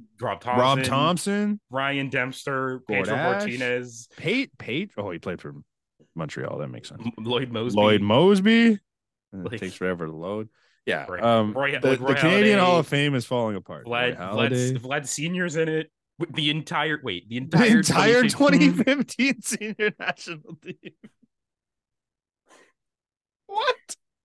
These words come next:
Speaker 1: God damn it. Canada, Canada
Speaker 2: Oh,
Speaker 1: Baseball
Speaker 2: we
Speaker 1: Hall of
Speaker 2: are
Speaker 1: Fame.
Speaker 2: not good at this baseball Hall of Fame thing.
Speaker 1: Matt Stairs.
Speaker 2: Uh, Pat Hankton.
Speaker 1: Jeez.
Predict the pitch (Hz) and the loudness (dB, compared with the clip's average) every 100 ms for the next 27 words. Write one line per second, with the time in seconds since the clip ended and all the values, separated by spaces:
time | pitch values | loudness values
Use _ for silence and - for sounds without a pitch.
0 | _ _ - 220 165 147 147 147 - 160 | _ _ -8 -8 -8 -6 -4 -4 -4 -4
1 | 170 151 139 _ - 202 220 196 202 254 | -4 -4 -10 _ 0 4 6 8 8 6
2 | 254 202 196 220 233 160 185 185 165 160 | 6 6 4 4 2 2 4 4 4 2
3 | 156 143 165 160 165 143 139 139 120 127 | 4 4 4 2 2 2 2 0 -2 -2
4 | 127 117 107 92 - _ _ _ 156 175 | -4 -4 -8 -12 -16 _ _ _ -2 0
5 | 185 - 131 120 165 196 165 - _ _ | -2 -4 -4 0 -2 -2 -8 -16 _ _
6 | _ _ _ _ _ _ - 87 80 - | _ _ _ _ _ _ -12 -10 -10 -6
7 | 107 95 90 98 139 277 285 _ _ _ | -2 -2 0 -2 2 0 0 _ _ _
8 | _ _ _ _ _ _ _ - - | _ _ _ _ _ _ _ -20 -20